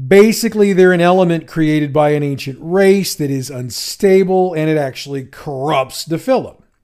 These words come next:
There are the Arcame. These are astrological mutants. They're highly unstable creatures,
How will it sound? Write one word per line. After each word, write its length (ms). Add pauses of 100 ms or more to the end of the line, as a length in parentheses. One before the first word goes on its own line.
(760)
There 160
are 140
the 240
Arcame. 1080 (400)
These 320
are 320
astrological 800
mutants. 840
They're 220
highly 420
unstable 420
creatures, 800